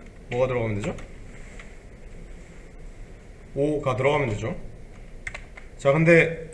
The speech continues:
여러분, 여기를 바꾸신 분들이 있더라고요. 자, 이거 한번 봐주십시오. 자,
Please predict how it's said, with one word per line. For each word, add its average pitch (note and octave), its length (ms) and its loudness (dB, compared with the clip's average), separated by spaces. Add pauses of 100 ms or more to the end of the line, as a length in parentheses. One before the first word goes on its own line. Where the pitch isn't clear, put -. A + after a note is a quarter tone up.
여러분, C#3+ 240 4 (100)
여기를 F#3 340 8
바꾸신 F#3+ 420 2
분들이 D#3+ 320 6
있더라고요. A#2 540 2 (1000)
자, - 180 -10 (560)
이거 B2 100 -2
한번 A2 220 2
봐주십시오. - 300 -4 (1400)
자, - 100 -6